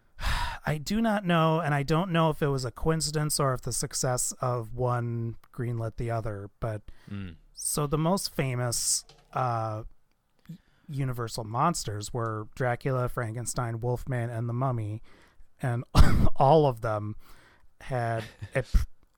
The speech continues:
Speaker 1: I mean, Wolf was, I haven't seen it, but we'll find out. I feel like Wolf was the l-,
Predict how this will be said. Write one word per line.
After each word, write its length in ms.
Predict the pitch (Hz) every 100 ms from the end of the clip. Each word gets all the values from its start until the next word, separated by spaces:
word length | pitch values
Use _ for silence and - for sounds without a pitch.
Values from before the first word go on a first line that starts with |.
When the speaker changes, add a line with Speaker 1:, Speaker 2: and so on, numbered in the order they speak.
| - - - -
Speaker 1:
I 80 |
mean, 260 | 151 143 131
Wolf 420 | 156 190 196 -
was, 340 | 156 147 135 147 _ _ _ _ -
I 220 | 131 113
haven't 220 | 110 113 107
seen 220 | 180 190
it, 140 | 120 104
but 220 | 117 110
we'll 140 | 117 113
find 320 | 131 113 117
out. 280 | 135 113 117
I 120 | 123
feel 200 | - 165
like 180 | 139 123
Wolf 420 | 120 135 139 -
was 300 | 131 120 113
the 160 | 117 110
l-, 240 | 110 123